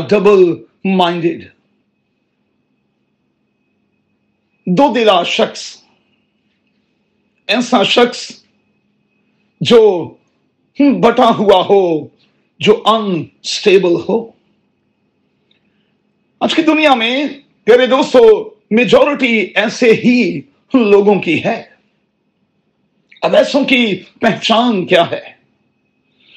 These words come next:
کہ نہ تو ادھر کے ہوتے ہیں، نہ ادھر کے۔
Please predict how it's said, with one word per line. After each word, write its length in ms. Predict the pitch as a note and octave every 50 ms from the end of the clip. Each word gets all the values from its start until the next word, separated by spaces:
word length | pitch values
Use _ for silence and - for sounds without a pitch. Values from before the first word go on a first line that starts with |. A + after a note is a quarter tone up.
| _ _ _ _ - _ _ -
کہ 120 | - A#3+
نہ 140 | A3 C4 - -
تو 300 | D#4+ C#4+ C4+ B3+ A#3 - -
ادھر 240 | C#4 C4 D#4 D4+ -
کے 100 | - A#3+
ہوتے 400 | F#3+ D#3+ A3+ A#3+ A3+ C4 A#3 G#3+
ہیں، 260 | D#3+ F#3+ G#3 B3 C4
نہ 340 | C4+ B3 A3+ G#3 G3 F#3 - - -
ادھر 240 | G#3+ F#3 G#3 F3+
کے۔ 260 | E3+ - - - -